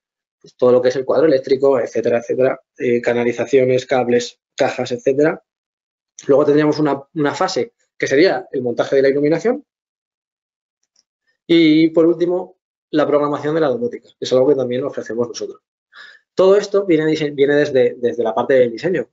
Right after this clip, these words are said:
con lo cual tienes una trazabilidad perfecta del proyecto, porque la misma empresa que te hace el diseño es la misma que te lo vende y es la misma que te lo instala y es la misma que te lo integra con la domótica.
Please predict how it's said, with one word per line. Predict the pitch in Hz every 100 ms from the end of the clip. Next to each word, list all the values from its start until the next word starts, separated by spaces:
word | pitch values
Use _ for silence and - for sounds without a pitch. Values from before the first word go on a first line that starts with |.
| _ _
con | - 117
lo | 113 -
cual | 131 151 180 _ _ _ _ -
tienes | 135 127
una | 143 127
trazabilidad | - 131 127 120 123 123 135
perfecta | 165 - 123 117
del | 113
proyecto, | 113 117 131 - 117
porque | 123 -
la | 117
misma | 123 139 139
empresa | 131 135 131
que | 123 117
te | 120
hace | 127 131
el | 117
diseño | 120 135 135 147 - _ _ -
es | 135
la | 131
misma | 131 131
que | 127
te | 123 123
lo | 123
vende | 139 170 180
y | 151
es |
la | 127
misma | 135 135 123
que |
te | 120 127
lo |
instala | 151 - 160 185
y | 147
es |
la | 147
misma | 151 165
que | -
te | 135
lo | 120
integra | 113 - 131 -
con | - -
la |
domótica. | _ _ - -